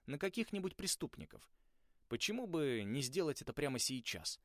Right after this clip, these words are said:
Я видел, как он подарил Кармен дорогое украшение, поэтому он был одним из главных подозреваемых в моем списке. «Слушай, Барри», подошел я к нему,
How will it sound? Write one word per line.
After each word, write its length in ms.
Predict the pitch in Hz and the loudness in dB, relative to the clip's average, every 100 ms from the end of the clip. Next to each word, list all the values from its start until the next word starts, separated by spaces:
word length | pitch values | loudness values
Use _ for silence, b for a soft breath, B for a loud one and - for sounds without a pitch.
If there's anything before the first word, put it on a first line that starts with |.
| _ _ _ _ _ - | _ _ _ _ _ -2
Я 220 | 92 143 | 2 4
видел, 280 | 220 147 120 | 4 4 4
как 200 | 117 113 | 2 2
он 100 | 104 | 0
подарил 400 | 110 110 107 101 | 2 4 2 2
Кармен 400 | 123 117 107 92 | 4 4 2 0
дорогое 380 | 104 98 104 | 0 2 2
украшение, 760 | 101 - 110 - 190 117 80 - | 2 0 -2 0 -2 -2 -4 -4
поэтому 400 | 95 98 104 104 | 0 0 2 2
он 120 | 107 | 2
был 160 | 107 110 | 4 4
одним 280 | 113 117 120 | 4 2 2
из 100 | 123 | 2
главных 360 | 160 139 87 - | 2 2 0 -4
подозреваемых 760 | 98 95 95 92 90 87 90 | -4 -4 -2 0 0 0 -4
в 80 | 107 | -4
моем 300 | 98 98 104 | -4 -2 -2
списке. 500 | - 107 - - - _ _ _ _ _ _ _ _ | -4 -2 -4 -6 -20 _ _ _ _ _ _ _ _
«Слушай, 440 | - 226 226 - 151 | -4 2 4 4 8
Барри», 400 | 240 165 101 - _ _ - | 8 8 4 -4 _ _ -8
подошел 500 | 98 104 - 98 85 | -2 -2 0 -2 -2
я 180 | 87 85 | -2 -2
к 120 | - | -2
нему, 380 | 101 180 104 | -2 -2 -4